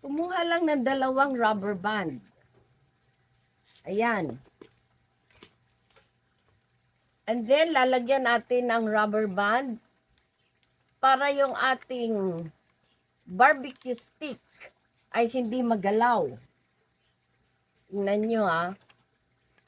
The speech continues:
Napakasimpleng bagay, pero napakalaking tulong sa ating pag-garden. Ayan.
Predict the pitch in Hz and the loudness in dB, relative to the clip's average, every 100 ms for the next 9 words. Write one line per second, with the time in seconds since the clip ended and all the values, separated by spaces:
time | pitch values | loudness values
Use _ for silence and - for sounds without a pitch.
0 | _ _ 240 349 - 339 262 285 262 233 | _ _ -4 -4 -2 -2 -2 -2 -8 -6
1 | 247 233 202 185 180 180 175 156 165 - | -4 0 0 0 0 -2 -2 -4 -8 -16
2 | - - 247 226 233 226 185 214 208 214 | -4 2 4 4 0 -2 -4 -4 -4 -4
3 | 202 190 - 240 240 220 185 170 165 - | -6 -8 -8 -6 0 0 0 -4 -10 -16
4 | _ _ _ - - 190 - 196 185 190 | _ _ _ -6 -2 -2 -4 -8 -6 -6
5 | 180 185 180 160 151 175 170 127 127 - | -4 -2 0 0 -2 -4 -4 -6 -10 -16
6 | _ _ _ _ _ _ _ _ _ - | _ _ _ _ _ _ _ _ _ -20
7 | _ _ - _ _ _ _ - - _ | _ _ -20 _ _ _ _ -20 -20 _
8 | _ _ _ _ _ - _ _ _ _ | _ _ _ _ _ -20 _ _ _ _
9 | _ _ _ _ _ _ _ 127 151 180 | _ _ _ _ _ _ _ -10 -4 0
10 | 196 165 135 | 2 0 -4